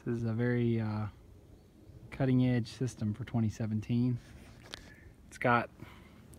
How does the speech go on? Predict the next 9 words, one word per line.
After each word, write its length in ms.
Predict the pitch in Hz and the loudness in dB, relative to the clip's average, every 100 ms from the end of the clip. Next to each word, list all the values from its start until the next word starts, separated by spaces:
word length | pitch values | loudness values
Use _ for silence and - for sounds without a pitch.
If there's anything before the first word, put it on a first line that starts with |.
| - - - - - - - - | -20 -20 -20 -20 -20 -20 -18 -2
high 220 | 135 131 | 2 4
voltage 440 | 131 127 131 117 | 4 2 2 0
D 180 | 110 123 | 4 4
C 220 | 120 131 | 6 8
inverters, 720 | 127 120 123 123 127 127 - - - - - - - - - - - - - - | 8 8 8 8 6 2 -4 -10 -16 -20 -20 -20 -18 -18 -18 -18 -18 -20 -8 2
and, 400 | 120 117 117 110 | 4 6 6 6
uh, 360 | 107 107 107 101 - | 6 4 4 0 4
they're 140 | 120 120 | 8 8
about 200 | 117 | 6